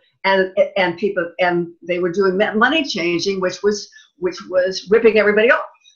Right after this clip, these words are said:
And that's what Jesus got mad at. He didn't get mad at the, at sacred money. He got mad at, at the people, at the, at,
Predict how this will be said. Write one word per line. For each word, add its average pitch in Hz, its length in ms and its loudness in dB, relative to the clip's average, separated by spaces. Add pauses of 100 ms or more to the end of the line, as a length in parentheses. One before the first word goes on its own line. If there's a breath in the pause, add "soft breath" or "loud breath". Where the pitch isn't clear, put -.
(1300)
And 190 180 2
that's 262 400 2
what 202 120 0
Jesus 262 300 0
got 151 220 0
mad 123 200 -2
at. 98 140 -14 (1040)
He 285 120 0
didn't 339 200 4
get 196 160 2
mad 185 400 2
at 160 280 0 (320)
the, 208 240 2 (320)
at - 160 -2
sacred 170 460 0
money. 202 320 2
He 214 160 -2
got 208 240 0
mad 175 460 0 (180)
at, 165 140 -2 (400)
at 175 180 -2
the 196 60 -6
people, 165 640 -4 (300)
at 175 140 -2
the, 185 220 -8
at, 156 260 -4